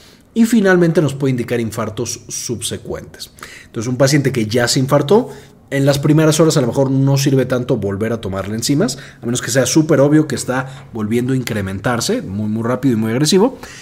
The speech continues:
pero usualmente nos esperamos unas cuarenta y ocho horas o más. Al principio, de nuevo,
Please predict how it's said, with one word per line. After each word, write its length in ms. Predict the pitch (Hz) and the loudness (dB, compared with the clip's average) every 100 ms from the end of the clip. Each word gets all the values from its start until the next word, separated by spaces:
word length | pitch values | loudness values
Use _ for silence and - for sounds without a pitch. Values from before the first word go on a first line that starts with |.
| - - | -20 -2
pero 140 | 160 | 2
usualmente 400 | 156 190 190 185 | 4 4 4 2
nos 160 | 175 131 | 0 -2
esperamos 640 | 131 135 143 151 147 - | -2 0 2 0 -2 -6
unas 360 | 135 123 120 113 | -8 -8 -6 -8
cuarenta 360 | - 92 90 92 | -8 -8 -8 -8
y 40 | |
ocho 260 | 98 - 95 | -8 -8 -8
horas 260 | 98 101 | -8 -4
o 60 | 151 | 0
más. 260 | 190 233 - - - - - | 0 0 -8 -20 -20 -16 -10
Al 120 | 113 | -6
principio, 360 | 120 123 139 | -4 -2 0
de 60 | 139 | 0
nuevo, 380 | 123 175 - | 2 0 -2